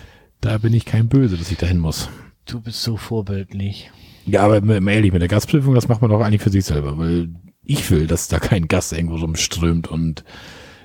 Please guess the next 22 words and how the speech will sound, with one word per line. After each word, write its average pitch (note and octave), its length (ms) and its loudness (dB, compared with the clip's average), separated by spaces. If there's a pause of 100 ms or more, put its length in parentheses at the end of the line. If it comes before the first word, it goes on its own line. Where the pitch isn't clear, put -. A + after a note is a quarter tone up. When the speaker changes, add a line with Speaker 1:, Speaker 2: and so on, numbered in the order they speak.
(100)
Speaker 1:
die F#2+ 100 0
Ventile, G2+ 380 4
ich F#2 40 4
glaub, - 200 0
nach F2+ 100 4
zehn G2+ 280 2
Jahren G2+ 200 2
oder G2+ 80 2
so F#2 100 2
müssen F#2+ 220 0
die F#2 40 0
getauscht G2+ 440 0
werden, E2+ 140 0
ne? G#2+ 100 0
Die G#2 140 2
Anschlussschläuche G2 680 2
auch E2+ 60 -2
von F2 100 0
den E2+ 80 2
Gasflaschen G2+ 540 0
irgendwie. G2 340 2 (260)
Speaker 2:
Mhm. A#2 280 -4